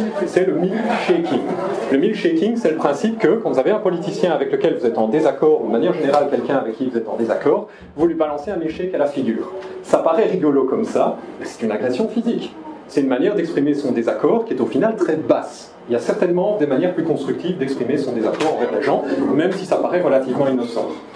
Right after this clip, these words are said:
Alors après, il y a bien sûr pire que le milkshaking, il y a simplement, euh, la, la situation, on va condamner la personne, et c'est ce qui est arrivé par exemple à Raif Badawi, je ne sais pas si vous avez entendu parler de lui. Raif Badawi, c'était un blogueur saoudien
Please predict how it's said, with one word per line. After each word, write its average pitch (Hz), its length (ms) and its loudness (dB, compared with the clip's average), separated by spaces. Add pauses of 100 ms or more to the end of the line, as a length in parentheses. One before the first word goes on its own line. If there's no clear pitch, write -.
(260)
Alors 131 240 2
après, - 440 0 (240)
il 120 40 0
y 123 40 4
a 127 60 0
bien 123 180 0
sûr 123 240 -2 (260)
pire 165 300 0
que 123 80 0
le 113 80 -2
milkshaking, 123 800 0 (280)
il 123 60 0
y 139 40 4
a 175 120 4
simplement, 151 760 2
euh, 120 260 6
la, 117 420 2
la 120 100 2
situation, 127 520 0
on 147 60 2
va 117 80 2
condamner 156 460 2
la 123 100 4
personne, - 480 0
et 175 60 0
c'est - 100 0
ce - 80 -2
qui - 80 2
est - 80 2
arrivé 127 280 0
par 123 180 2
exemple 143 360 2
à 117 220 4
Raif 135 340 2
Badawi, 120 420 2
je 180 80 0
ne - 40 -6
sais - 60 0
pas - 140 2
si 135 120 -4
vous 123 80 -2
avez 113 140 0
entendu 113 300 -2
parler - 340 0
de - 40 -8
lui. - 180 -2 (300)
Raif 139 300 2
Badawi, 123 480 2 (280)
c'était 165 680 0 (100)
un 123 260 0
blogueur 135 580 0
saoudien 120 720 0